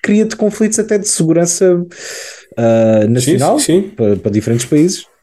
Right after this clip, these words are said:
Speaker 2: Sim, mas lá está, já que estávamos a falar daquilo que é uma, uma democracia e das diferentes vertentes e de, dos diferentes graus, eh, e, e isto também é uma questão a ter em conta. Como diz o doutor Sérgio Godinho,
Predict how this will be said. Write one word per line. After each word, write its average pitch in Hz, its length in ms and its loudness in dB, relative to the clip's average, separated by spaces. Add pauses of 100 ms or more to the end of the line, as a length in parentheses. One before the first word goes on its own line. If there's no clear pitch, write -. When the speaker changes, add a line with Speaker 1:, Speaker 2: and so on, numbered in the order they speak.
(120)
Speaker 2:
Sim, 240 240 0
mas 143 160 2
lá 127 100 2
está, 151 320 0
já 104 120 -2
que - 80 -8
estávamos 123 400 0
a 123 40 0
falar 120 420 -2
daquilo 104 340 -2
que - 140 -4
é 101 60 2
uma, 101 180 2
uma 104 220 0
democracia 107 680 0
e 95 40 2
das 95 160 0
diferentes 95 580 -2
vertentes 101 800 -2
e 92 160 0
de, 90 160 -4
dos 92 240 -4
diferentes 101 480 -2
graus, 107 720 -2 (840)
eh, - 440 -2
e, 117 220 0
e 120 60 2
isto 123 160 -2
também 135 220 2
é 139 40 0
uma 139 140 2
questão 147 360 -2
a 139 60 0
ter 147 200 -2
em 165 100 0
conta. 165 340 -2 (1800)
Como 110 300 2
diz 127 240 2
o 107 60 0
doutor 101 300 0
Sérgio 92 320 0
Godinho, 101 640 0